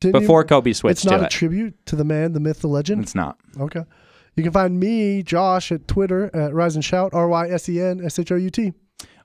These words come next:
Speaker 2: Awesome. So we just got done talking about the All-Star break coming up, and now let's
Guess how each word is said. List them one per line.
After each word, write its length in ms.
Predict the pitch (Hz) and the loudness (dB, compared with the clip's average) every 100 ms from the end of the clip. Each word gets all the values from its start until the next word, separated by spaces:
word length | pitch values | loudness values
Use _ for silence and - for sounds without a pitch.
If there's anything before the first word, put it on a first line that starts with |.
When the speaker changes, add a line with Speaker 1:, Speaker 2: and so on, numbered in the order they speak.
| - | 4
Speaker 2:
Awesome. 400 | 139 170 135 90 - _ - | 6 6 4 2 -6 _ 2
So 580 | 165 170 156 151 151 147 | 6 8 8 8 8 8
we 320 | 147 135 127 | 6 6 4
just 200 | 139 - | 2 2
got 140 | 156 | 4
done 160 | 147 147 | 4 4
talking 260 | 151 151 | 2 2
about 220 | 156 143 135 | 4 4 4
the 140 | 120 | 4
All-Star 360 | 131 - 151 143 | 4 4 4 6
break 280 | 135 151 | 4 2
coming 300 | - 147 139 | 2 2 4
up, 260 | 135 170 - | 4 2 0
and 420 | 143 127 120 117 | 2 4 4 4
now 420 | 123 127 135 127 135 | 4 4 4 4 2
let's 260 | 131 - | -2 -4